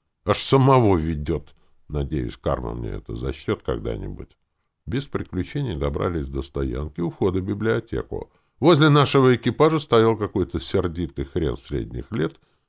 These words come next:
в зеленой с синим мантией. Мы принялись укладывать коробки в багажное отделение. Так он стал гундеть, как нам не стыдно занимать читательскую парковку без оснований. Пришлось показать ему библиотечные книжки.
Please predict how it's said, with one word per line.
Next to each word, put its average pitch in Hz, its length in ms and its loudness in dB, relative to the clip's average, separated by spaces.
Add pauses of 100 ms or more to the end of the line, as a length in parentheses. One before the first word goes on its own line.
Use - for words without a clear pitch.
(140)
в 73 120 -6
зеленой 98 540 0
с - 40 -10
синим 82 500 -6
мантией. 73 760 -8 (440)
Мы 131 160 -8
принялись 65 580 -8
укладывать 50 560 -10
коробки - 440 -6
в 58 60 -8
багажное 52 640 -8
отделение. 52 760 -8 (420)
Так - 160 0
он 165 140 6
стал 139 260 6
гундеть, 123 520 2
как - 260 2
нам 101 240 2
не 98 80 -2
стыдно 104 480 -4
занимать 80 500 -2
читательскую 71 720 -6
парковку - 520 -8
без 65 240 -8
оснований. 57 720 -6 (480)
Пришлось - 400 -6
показать 101 520 0
ему 120 180 -2
библиотечные 101 840 0
книжки. 60 600 -6